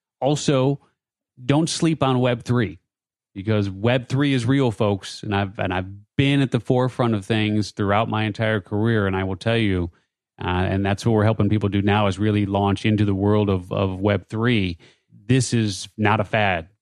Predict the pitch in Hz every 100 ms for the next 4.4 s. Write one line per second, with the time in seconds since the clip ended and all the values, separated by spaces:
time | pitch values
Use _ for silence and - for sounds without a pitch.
0 | _ 98 92 90 90 92 92 92 92 98
1 | - - - 123 110 104 98 - 101 98
2 | 95 92 92 92 90 95 92 90 117 110
3 | 104 101 92 104 123 113 107 104 98 127
4 | 117 113 101 95